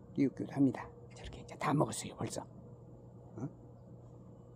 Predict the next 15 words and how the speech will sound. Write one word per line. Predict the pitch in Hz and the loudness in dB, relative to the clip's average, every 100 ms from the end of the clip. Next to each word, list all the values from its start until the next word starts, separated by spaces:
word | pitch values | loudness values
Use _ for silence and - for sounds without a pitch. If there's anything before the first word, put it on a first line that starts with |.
| - - 95 | -14 -4 -2
영상을 | 104 - - | -2 -2 -4
또 | - | -2
마치려고 | - - - 117 101 | -4 -2 2 2 2
그랬는데 | 95 90 - 120 - - - - | -2 -6 -6 -6 -8 -14 -14 -6
깔끔하게 | - 147 160 127 95 | 4 8 10 10 8
먹었습니다. | 101 107 - 98 - - - - - - - - - - - - - - - - - - | 0 -2 -4 -8 -8 -12 -14 -14 -16 -16 -16 -16 -16 -16 -14 -12 -12 -12 -14 -14 -14 2
그 | - | 8
옆에 | 123 117 135 | 8 10 8
물이 | 110 131 | 8 6
있어요. | 110 - 107 - - - - - - - - - - - - - - - - - - - - - - - - - - | 6 6 4 2 -12 -16 -16 -16 -16 -16 -16 -14 -14 -14 -16 -16 -16 -16 -16 -16 -16 -16 -16 -16 -16 -14 -14 -10 -6
이제 | - | -4
거기를 | - 113 - | -2 -2 -2
본 | - - | 4 6
거예요, | 120 101 | 6 4
집을. | - - - | 0 -4 -6